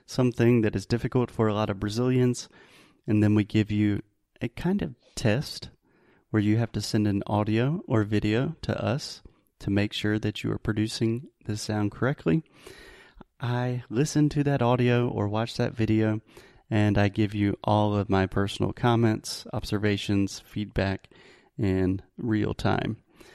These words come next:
So that's pretty cool. You get two pretty substantial, comprehensive feedbacks from me every week.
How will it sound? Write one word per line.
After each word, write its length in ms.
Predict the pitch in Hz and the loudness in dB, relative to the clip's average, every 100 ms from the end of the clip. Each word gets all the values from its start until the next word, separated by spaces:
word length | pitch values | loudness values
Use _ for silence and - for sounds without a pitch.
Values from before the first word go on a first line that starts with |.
| - - _ _ _ _ _ - | -20 -20 _ _ _ _ _ -20
So 420 | - - 98 98 98 - - - | -4 0 2 0 -4 -10 -20 -10
that's 380 | - - - - - _ | -8 -8 -8 -14 -18 _
pretty 220 | 143 147 | -4 -4
cool. 400 | - 214 175 107 - - | 0 2 2 0 -12 -10
You 180 | 117 117 | -8 -4
get 500 | 113 120 - - - _ _ - | -2 -2 -4 -14 -16 _ _ -14
two 500 | - 127 123 127 123 _ _ _ _ _ _ _ _ _ _ | -2 0 2 -2 -4 _ _ _ _ _ _ _ _ _ _
pretty 400 | - 151 165 175 | -6 -4 -2 -2
substantial, 680 | - - - - 147 - 147 | -4 -8 -6 -2 -2 0 -4
comprehensive 760 | - 135 143 135 135 139 143 | -2 -6 -2 0 0 -2 -8
feedbacks 440 | - 139 147 147 - | -6 -4 -4 -6 -4
from 160 | 143 | -2
me 280 | 139 139 156 - - | 0 0 -4 -10 -6
every 440 | 127 131 127 139 | -4 -4 -2 0
week. 360 | 156 180 - | 0 -2 -6